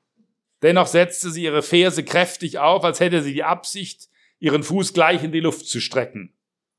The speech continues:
Was bildete sich diese Person ein? Sportliche Betätigung. Wie war sie darauf gekommen? Ja, Rom, Schwimmen, Radfahren, das wäre schön gewesen. Vielleicht hätte sie sogar beim Lawn-Tennis eine gute Figur gemacht.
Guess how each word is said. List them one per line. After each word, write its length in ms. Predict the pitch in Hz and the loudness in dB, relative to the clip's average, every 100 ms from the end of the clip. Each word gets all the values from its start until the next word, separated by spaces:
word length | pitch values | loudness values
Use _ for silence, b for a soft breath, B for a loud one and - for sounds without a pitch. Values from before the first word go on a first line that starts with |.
| _ _ - | _ _ -8
Was 200 | 110 - | -8 -2
bildete 480 | 156 170 160 139 135 | 2 2 0 -8 -12
sich 160 | 123 | -12
diese 280 | 156 160 151 | -8 -6 -6
Person 420 | 143 135 131 131 | -2 0 0 0
ein? 300 | 123 120 98 _ _ _ _ _ _ _ _ _ _ _ _ _ _ | 0 -4 -6 _ _ _ _ _ _ _ _ _ _ _ _ _ _
Sportliche 720 | - - 127 127 - 120 110 | -12 -4 2 0 0 -12 -10
Betätigung. 800 | 98 113 113 113 113 98 - - _ _ | -12 -8 -6 -6 -6 -20 -20 -20 _ _
Wie 140 | 113 | -4
war 140 | 117 139 | 2 2
sie 100 | 127 | 2
darauf 320 | 131 127 - | 2 4 2
gekommen? 400 | - - 147 151 | -2 0 0 2
Ja, 160 | 147 143 | 4 6
Rom, 640 | 156 180 165 107 - - - | 6 6 4 2 -6 -16 -16
Schwimmen, 420 | - 180 185 135 | 2 4 4 4
Radfahren, 560 | 131 180 175 143 120 | 6 4 4 2 2
das 220 | 120 156 156 | 4 2 2
wäre 200 | 147 139 | 0 0
schön 300 | 143 160 165 | -2 -4 -4
gewesen. 500 | 156 156 156 147 - B B | -6 -4 -6 -8 -14 B B
Vielleicht 240 | 160 165 | 2 4
hätte 160 | 185 175 | 2 0
sie 140 | 165 | -4
sogar 260 | 160 156 160 | -2 2 4
beim 180 | 170 160 | 4 4
Lawn-Tennis 760 | 165 180 202 180 160 151 139 | 4 6 4 2 2 4 0
eine 240 | 156 139 135 | 0 0 0
gute 240 | 156 151 | -2 -2
Figur 400 | 147 139 143 139 | -4 -4 0 0
gemacht. 360 | 123 113 - | 2 0 -2